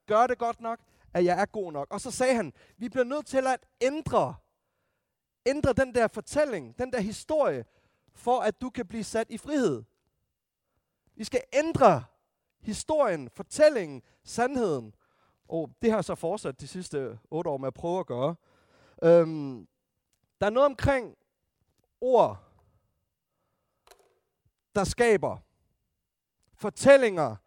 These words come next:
der holder folk i bestemte mønstre.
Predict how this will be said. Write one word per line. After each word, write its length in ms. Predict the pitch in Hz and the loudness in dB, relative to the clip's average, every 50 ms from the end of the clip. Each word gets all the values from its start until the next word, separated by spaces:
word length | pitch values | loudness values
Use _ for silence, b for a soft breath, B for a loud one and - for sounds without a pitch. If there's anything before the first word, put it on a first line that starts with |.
| _ _ _ _ _ - | _ _ _ _ _ -4
der 100 | 220 208 | -2 -2
holder 320 | 175 170 233 254 240 220 | 0 2 2 2 4 2
folk 580 | 185 - - 240 247 233 202 147 - - - - _ _ _ _ _ _ _ _ _ _ _ _ _ _ _ _ _ _ _ _ | 0 0 2 2 2 2 0 -2 -6 -12 -12 -12 _ _ _ _ _ _ _ _ _ _ _ _ _ _ _ _ _ _ _ _
i 380 | - 196 208 214 214 208 202 160 143 - _ _ _ _ _ _ _ _ _ _ | -6 -2 -2 0 0 0 -2 -4 -6 -12 _ _ _ _ _ _ _ _ _ _
bestemte 460 | - 196 - - 247 247 240 214 220 | -4 -4 0 4 4 4 4 2 -2
mønstre. 600 | 196 196 208 233 277 294 - - - 143 110 101 | -2 -2 -2 -4 -6 -6 -12 -10 -10 -10 -10 -10